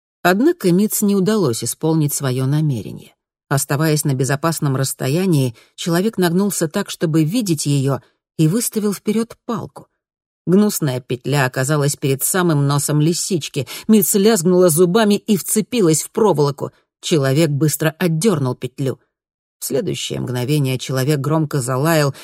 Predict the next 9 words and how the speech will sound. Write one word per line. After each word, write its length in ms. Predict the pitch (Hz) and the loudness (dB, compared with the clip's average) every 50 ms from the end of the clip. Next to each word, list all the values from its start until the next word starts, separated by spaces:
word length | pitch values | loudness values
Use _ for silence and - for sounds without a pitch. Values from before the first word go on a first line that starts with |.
| - - | -6 -2
и 100 | - 160 | 0 2
дверь 260 | 147 151 180 175 170 | 4 6 4 4 4
распахнулась. 880 | 147 165 165 - - - 185 170 - 214 226 226 185 143 135 127 - - - _ _ _ _ _ _ | 2 0 -2 -2 -2 -4 -4 -2 0 0 2 2 2 2 0 -2 -4 -6 -10 _ _ _ _ _ _
Это 240 | - 175 - - 180 | -8 -6 -2 -2 -2
отвлекло 500 | 160 - - 185 190 185 - 208 196 160 | -2 0 -2 -2 -2 0 0 0 0 0
внимание 560 | - 123 127 135 143 147 143 131 127 127 123 127 | 0 -2 0 0 0 2 0 0 -2 -2 -2 0
Миц, 400 | 143 160 165 165 - - - - _ _ _ _ _ _ - | 2 2 2 2 0 -2 -6 -8 _ _ _ _ _ _ 0
и 160 | 196 165 143 | 2 2 2
петля 640 | - _ - 127 - _ - 143 156 165 151 156 | 2 _ -4 -4 -4 _ 0 2 4 4 4 2